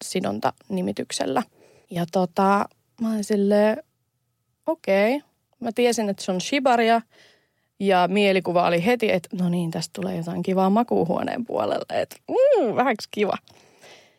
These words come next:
Sit mentiin sinne, mut laitettiin nippuun. Se vapaus vietiin, mitä Ringa just sanoit.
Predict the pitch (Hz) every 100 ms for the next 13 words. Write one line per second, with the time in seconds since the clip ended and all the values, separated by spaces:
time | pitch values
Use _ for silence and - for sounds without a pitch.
0 | _ _ - 330 - 208 190 180 175 185
1 | 180 180 180 - _ _ 277 269 165 165
2 | 165 - 185 208 269 _ - 226 220 208
3 | _ _ _ _ _ _ - 185 208 202
4 | 170 170 - 226 208 190 180 180 175 180
5 | 208 208 208 220 233 - 262 262 269 277
6 | -